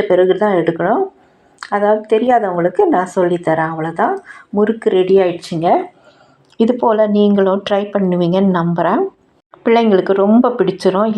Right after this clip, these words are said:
ஏன்னா இது வந்து ரொம்ப அப்படியே மொறு மொறுன்னு இருக்கிறதுனால வாயில போட்டோன்னா கரையுது. அதனால இது பிள்ளைங்களு-, பிள்ளைங்களுக்கு ரொம்ப பிடிச்சிரும். நான் எப்பவுமே ஹார்டான முறுக்கு தான் செய்வேன். அது அரிசி மாவு முறுக்குல. ஏன்னா கடிக்கணும், அப்போ தான் பல்லுக்கு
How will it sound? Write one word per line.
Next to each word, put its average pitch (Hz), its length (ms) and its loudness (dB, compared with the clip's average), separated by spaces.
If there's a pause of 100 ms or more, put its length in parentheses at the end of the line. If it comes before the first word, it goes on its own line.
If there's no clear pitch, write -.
ஏன்னா 208 180 0 (120)
இது 170 180 2
வந்து 214 180 2 (160)
ரொம்ப 208 220 0 (600)
அப்படியே 247 240 0 (120)
மொறு 226 260 2
மொறுன்னு 226 320 2
இருக்கிறதுனால 196 640 0 (400)
வாயில 226 400 0
போட்டோன்னா 196 400 0 (140)
கரையுது. 185 500 0 (640)
அதனால 202 480 0
இது 180 120 0 (120)
பிள்ளைங்களு-, 202 500 2
பிள்ளைங்களுக்கு 208 480 2
ரொம்ப 202 200 2 (100)
பிடிச்சிரும். 180 540 -2 (120)
நான் 190 220 2
எப்பவுமே 226 340 0
ஹார்டான 208 600 0
முறுக்கு 185 320 0
தான் 196 200 -2
செய்வேன். 175 340 0
அது 170 100 -2 (100)
அரிசி 190 280 -2 (140)
மாவு 180 300 0 (100)
முறுக்குல. 170 400 0 (720)
ஏன்னா 226 140 2 (140)
கடிக்கணும், 202 540 0
அப்போ 190 220 -4
தான் 196 120 -2 (160)
பல்லுக்கு 196 340 -2